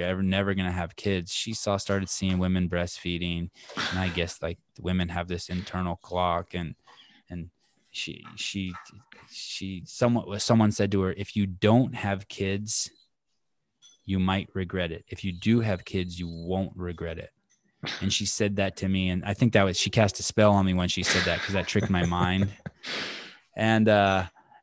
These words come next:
Speaker 1: and then so she said, "I just wanna have, let's just have one kid. I just wanna experience breastfeeding and just,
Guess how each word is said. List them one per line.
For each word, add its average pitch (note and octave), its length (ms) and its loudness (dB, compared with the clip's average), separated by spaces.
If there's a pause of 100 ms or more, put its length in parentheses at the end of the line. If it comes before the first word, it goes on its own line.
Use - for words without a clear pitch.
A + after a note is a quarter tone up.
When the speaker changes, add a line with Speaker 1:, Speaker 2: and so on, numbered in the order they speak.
(160)
Speaker 1:
and A2 120 4
then G#2+ 160 6
so G#2 260 6
she G2 240 2
said, G2+ 240 4
"I G2+ 60 4
just G2 120 -2
wanna G2+ 180 6
have, F#2 220 0 (600)
let's G#2 160 -2
just - 140 -4
have F#2+ 140 2
one F#2 200 2
kid. F2+ 220 0
I F2 60 0
just F2 200 -4
wanna F2+ 160 2
experience F2+ 400 -4
breastfeeding F2 560 -2
and E2+ 100 -4
just, E2+ 160 -8